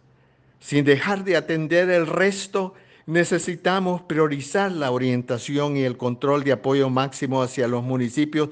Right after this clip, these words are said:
más afectados, y entre ellos hacia aquellos en los cuales hay más personas en riesgo o con urgencia de atención. Debemos velar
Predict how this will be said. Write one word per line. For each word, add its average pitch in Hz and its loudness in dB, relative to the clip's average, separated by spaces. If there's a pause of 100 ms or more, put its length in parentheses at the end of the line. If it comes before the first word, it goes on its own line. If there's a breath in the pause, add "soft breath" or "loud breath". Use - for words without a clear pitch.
(280 loud breath)
más 147 2
afectados, 160 -6 (560 soft breath)
y 135 4
entre 139 2
ellos 156 -4 (220 soft breath)
hacia 131 0
aquellos 165 0
en 147 -4
los 127 -2
cuales 151 0
hay 151 0
más 147 -2
personas 170 -4
en 156 -2
riesgo 190 -2 (340 loud breath)
o 147 2
con 151 0 (340 loud breath)
urgencia 156 0
de 110 0
atención. 107 -6 (1000 soft breath)
Debemos 135 2
velar 147 -2